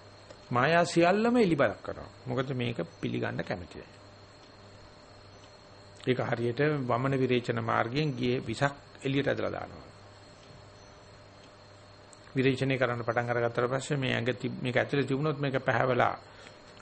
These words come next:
විස-, මේ පිළිකාවට එන්න නිසා උඩින් හරි පල්ලෙන් හරි ගන්න ඕන.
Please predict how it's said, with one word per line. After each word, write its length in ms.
විස-, 360
මේ 300
පිළිකාවට 560
එන්න 200
නිසා 520
උඩින් 280
හරි 160
පල්ලෙන් 340
හරි 140
ගන්න 240
ඕන. 160